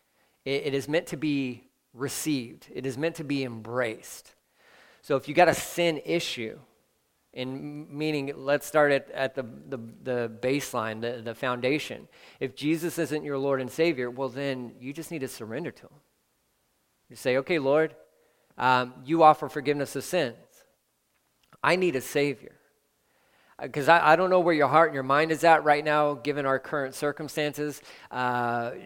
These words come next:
and again, depending on who you listen to and what news platform or whatever, I would, again, I'd advise you to limit,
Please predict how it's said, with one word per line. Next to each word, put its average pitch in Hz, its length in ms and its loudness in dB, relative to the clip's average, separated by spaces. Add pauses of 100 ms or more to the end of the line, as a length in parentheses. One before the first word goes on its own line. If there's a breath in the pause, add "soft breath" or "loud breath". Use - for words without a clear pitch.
(120)
and 131 220 -4
again, 131 260 -2
depending 147 380 -2
on 135 140 0
who 143 180 -4
you 143 220 -4
listen 143 300 -2
to 143 280 0
and 127 100 -4
what 139 380 -2
news 139 400 -4
platform 139 640 0
or 117 460 -2
whatever, 151 760 2
I 123 180 2
would, 123 260 -6
again, 135 340 -2
I'd 127 160 0
advise 127 440 0
you 135 100 -8
to 120 240 -8
limit, 135 760 -4